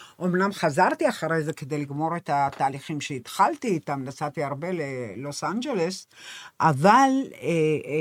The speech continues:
זה היה הסימן שאני צריכה כבר לחזור. וחזרתי. אמרו לי, "מה? את משוגעת, כל הסטארים, כל זה." אמרתי, "זה לא מעניין אותי. אני צריכה לחזור,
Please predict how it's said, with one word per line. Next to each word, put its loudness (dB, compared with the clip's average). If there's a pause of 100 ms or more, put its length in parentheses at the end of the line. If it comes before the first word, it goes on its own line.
(160)
זה 0
היה 4
הסימן 2
שאני -2
צריכה -8
כבר -6
לחזור. -8 (480)
וחזרתי. -4 (680)
אמרו -6
לי, -2
"מה? -2 (360)
את -14
משוגעת, -4 (300)
כל -8
הסטארים, -2 (340)
כל 4
זה." -2
אמרתי, 0
"זה 0
לא 4 (200)
מעניין 6
אותי. -8 (400)
אני 2
צריכה -8 (140)
לחזור, -4